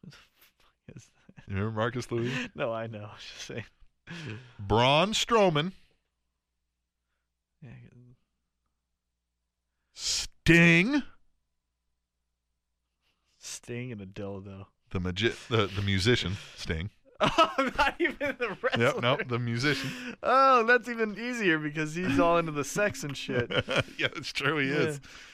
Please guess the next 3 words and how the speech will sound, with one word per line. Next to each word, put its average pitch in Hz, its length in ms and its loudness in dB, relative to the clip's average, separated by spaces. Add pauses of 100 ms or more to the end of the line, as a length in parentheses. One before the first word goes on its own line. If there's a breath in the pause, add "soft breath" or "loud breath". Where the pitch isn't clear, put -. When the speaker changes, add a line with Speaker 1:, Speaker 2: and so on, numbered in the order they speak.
(960 loud breath)
Speaker 2:
Dolph 175 460 6 (120)
Ziggler. 120 540 2 (360)
Speaker 1:
Okay, 120 480 -12